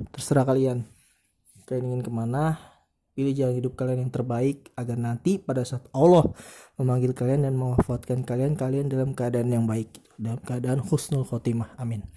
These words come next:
Ya gitu. Jadi gue ini tipe orang, tipe lelaki yang, eh,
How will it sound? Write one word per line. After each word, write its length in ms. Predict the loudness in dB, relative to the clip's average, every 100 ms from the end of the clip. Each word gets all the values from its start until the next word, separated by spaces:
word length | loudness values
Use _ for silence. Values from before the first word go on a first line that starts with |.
| -16 -14 -14 -18 -18 -2
Ya 80 | 0
gitu. 240 | 2 2
Jadi 400 | 2 2 2 -2 -6 _ _ _ _ _ _ _
gue 160 | 6 8
ini 400 | 8 6 4 4
tipe 720 | 2 0 -2 4 8 8 4 _ _ _ _ _ 2
orang, 420 | 4 4 4 2 -2
tipe 280 | 0 4 6
lelaki 600 | 6 6 4 0 2 4
yang, 200 | 4 2 -2 -8 -10 -18 _ _ _ _ _ _ _ _ _ _ _ _ _ _ -4
eh, 440 | 0 2 2 2